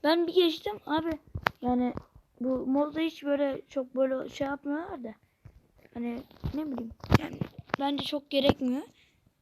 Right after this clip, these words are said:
Ama ne bileyim. Nasıl yakacak? Gerekiyor abi. Böyle mesela şöyle sıkma çok iyi. Dur lan, ben buradan bir adam vurur muyum? Bir vurur muyum adam?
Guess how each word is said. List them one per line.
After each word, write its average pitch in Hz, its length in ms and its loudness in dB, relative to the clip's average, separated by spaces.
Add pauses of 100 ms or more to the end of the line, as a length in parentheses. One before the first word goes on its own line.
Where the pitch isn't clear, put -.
(960)
Ama 311 160 -8
ne 330 120 -10
bileyim. 220 200 -10 (2000)
Nasıl 233 220 0
yakacak? 233 300 -2 (120)
Gerekiyor 240 520 2
abi. 262 240 2 (840)
Böyle 233 240 2
mesela 233 440 -2 (400)
şöyle 233 440 -2
sıkma 233 500 -8
çok - 340 -6
iyi. 202 120 -10 (640)
Dur - 140 -14
lan, 226 200 -6
ben 233 180 -8
buradan 240 280 -6
bir 247 60 -12
adam 226 200 -10
vurur 233 280 -8
muyum? 233 280 -8 (640)
Bir 262 80 -6
vurur 285 520 0
muyum 339 300 0
adam? 339 300 0